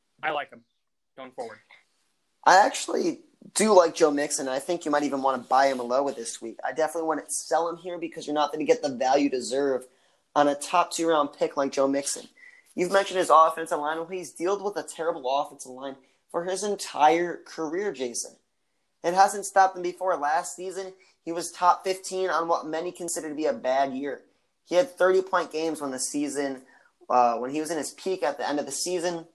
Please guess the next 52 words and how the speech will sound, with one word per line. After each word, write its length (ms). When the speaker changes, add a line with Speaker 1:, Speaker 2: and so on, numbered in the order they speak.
Speaker 2:
And 100
I 120
think 240
he'll 160
reach 260
that 200
peak 180
a 40
little 280
faster. 500
I 60
think 260
once 240
Joe 200
Burrow 260
gets 280
things 240
going, 380
teams 260
won't 120
be 60
able 120
to 60
stack 320
the 60
box 380
as 180
much. 380
He's 240
getting 240
the 80
yards 260
and 80
the 60
attempts 320
right 140
now, 140
right? 200
He's 140
getting, 140
like, 140
seventy 360
yards, 560
which 160
is 180
okay 560
for 120
fantasy. 440
He's 120
getting, 200
a 40
f-, 60